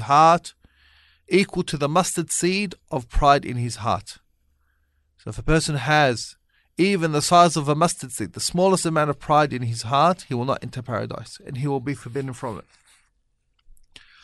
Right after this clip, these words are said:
The Messenger sallallahu alaihi wasallam also said that once there was a man walking in a very arrogant way, with his shoulders s-, outstretched,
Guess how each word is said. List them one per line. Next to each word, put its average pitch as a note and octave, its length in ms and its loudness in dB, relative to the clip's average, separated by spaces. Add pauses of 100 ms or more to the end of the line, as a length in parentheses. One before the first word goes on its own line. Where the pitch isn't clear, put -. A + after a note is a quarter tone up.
(1200)
The C3 180 -6
Messenger D3+ 360 0
sallallahu C#3 540 2
alaihi C3 200 -6
wasallam A2+ 80 -6
also A#2 240 -10
said D#3+ 400 0 (600)
that A2 140 0
once D3+ 280 4
there C#3 100 -2
was B2+ 180 0
a C3 80 -2
man D#3+ 440 2 (260)
walking D3 560 2
in B2+ 160 -4
a C3 60 -2
very C#3 280 0
arrogant D3+ 520 2
way, C3 340 0 (720)
with C3+ 80 -4
his C#3+ 160 -2
shoulders C#3+ 800 2 (600)
s-, - 140 -20 (200)
outstretched, - 920 0